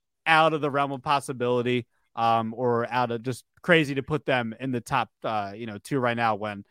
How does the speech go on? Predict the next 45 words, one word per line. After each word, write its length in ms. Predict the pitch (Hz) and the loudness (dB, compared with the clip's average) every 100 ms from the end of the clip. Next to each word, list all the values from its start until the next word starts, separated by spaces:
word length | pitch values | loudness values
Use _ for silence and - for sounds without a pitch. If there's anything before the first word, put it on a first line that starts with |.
| _ _ _ | _ _ _
when 180 | 123 117 | -4 0
they, 260 | 127 127 120 | 4 4 4
uh, 300 | 110 104 98 _ _ _ _ _ _ _ - | 2 0 -4 _ _ _ _ _ _ _ -4
you 80 | 139 | -2
know, 80 | |
they're 140 | 120 131 | 0 0
doing 280 | 127 147 135 | 2 0 0
something 220 | 147 123 | -2 -4
that 120 | 117 | -2
hasn't 320 | 117 120 113 107 | 0 0 -4 -4
almost 360 | 120 120 107 - | -2 0 -2 -6
been 160 | 110 | -10
done 260 | 104 113 101 | -4 -2 -2
in, 100 | 95 | -8
like, 180 | 95 92 | -14 -10
twenty 240 | - 147 | -4 -2
years 300 | 123 123 120 | 0 0 -2
and 100 | 104 | -6
almost 240 | 104 98 - | -12 -14 6
forty 260 | 233 185 | 8 8
years 200 | 131 123 | 6 2
with 120 | 110 - | -2 -8
the, 120 | 110 | -10
with 100 | 127 | -10
the 60 | 113 | -6
Brewers. 480 | 117 185 135 113 - _ _ _ | 2 4 4 0 -8 _ _ _
Um, 360 | - 139 131 120 | 0 2 2 0
so 380 | - 160 151 139 | -2 4 6 6
I 120 | 139 - | 2 0
think 240 | 185 160 | 0 0
the 100 | 156 | 0
Rays, 320 | 127 143 135 | 4 4 2
you, 140 | 131 107 - _ | -2 -10 -14 _
the 60 | - | -8
team 200 | 156 220 | 0 2
that 120 | 190 | 4
starts 220 | - 175 - | 4 4 2
ten 180 | 170 156 | 0 4
and 100 | 127 | 4
oh 240 | 131 131 | 4 2
and 100 | 131 | -4
hasn't 300 | 120 127 120 | -2 -2 -2
done 160 | 117 120 | -4 -4
this 220 | 113 - | -6 -8
in 120 | 107 | -14